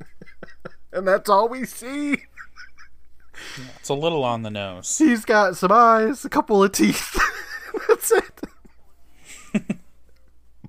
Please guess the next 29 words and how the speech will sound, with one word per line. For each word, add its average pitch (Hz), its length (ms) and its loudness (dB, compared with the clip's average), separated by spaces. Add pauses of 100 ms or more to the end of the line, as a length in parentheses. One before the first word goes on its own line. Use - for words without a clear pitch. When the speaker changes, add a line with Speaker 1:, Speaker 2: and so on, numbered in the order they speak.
(1800)
Speaker 1:
Zach 185 280 4
screams 202 360 0
a 185 40 2
little 175 380 4
and 151 100 -2
tries 160 240 4
to 151 120 -4
run 147 180 4
away, 127 340 2
but 135 220 -2
is 127 120 -8
stopped 135 380 0
by 143 160 2
another 156 500 4
hooded 170 280 0
figure, 104 400 -2
which 175 180 0
is 165 100 -2
what 175 120 6
I 165 60 6
thought 156 220 4
at 123 80 -6
the 113 80 -14
time, 131 160 0
but 131 120 -2
it's 131 100 -6
Jake 156 320 0
again. 135 300 -4
<laughs> - 40 -20